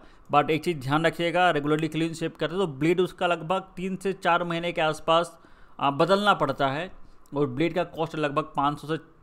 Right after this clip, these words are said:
लगभग छः सौ के आसपास मिलता है ब्लेड। If it is okay, then go with Philips वन ब्लेड, आपके लिए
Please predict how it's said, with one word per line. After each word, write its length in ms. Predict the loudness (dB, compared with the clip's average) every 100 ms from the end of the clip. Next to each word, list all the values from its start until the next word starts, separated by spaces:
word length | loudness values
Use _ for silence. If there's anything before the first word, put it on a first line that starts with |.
| -6
लगभग 240 | -4 -2 -2
छः 140 | -2
सौ 160 | -2 -2
के 100 | 2
आसपास 400 | 2 2 -2 -4
मिलता 260 | -4 -4 -4
है 120 | -4
ब्लेड। 200 | -6 -12 -16 -20 -20 -8
If 60 | -4
it 120 | -2
is 60 | 4
okay, 360 | 4 4 0 -2
then 160 | -2
go 160 | -2 -2
with 100 | -4
Philips 380 | -6 -4 -4 -6 -16 -8
वन 300 | 0 2 0
ब्लेड, 340 | -4 -4 -6 -14 _ _ -8 -6
आपके 240 | -4 -4
लिए 280 | -4 -6